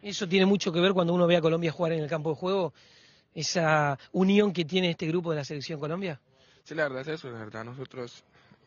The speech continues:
Speaker 2: de repente la familia que tenemos dentro y fuera de la cancha es muy importante.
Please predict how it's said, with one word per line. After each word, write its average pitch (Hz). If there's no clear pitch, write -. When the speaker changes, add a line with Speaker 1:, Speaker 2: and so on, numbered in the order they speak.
Speaker 2:
de 110
repente 110
la 117
familia 110
que 120
tenemos 107
dentro 110
y -
fuera 113
de 110
la -
cancha 107
es 113
muy 113
importante. 113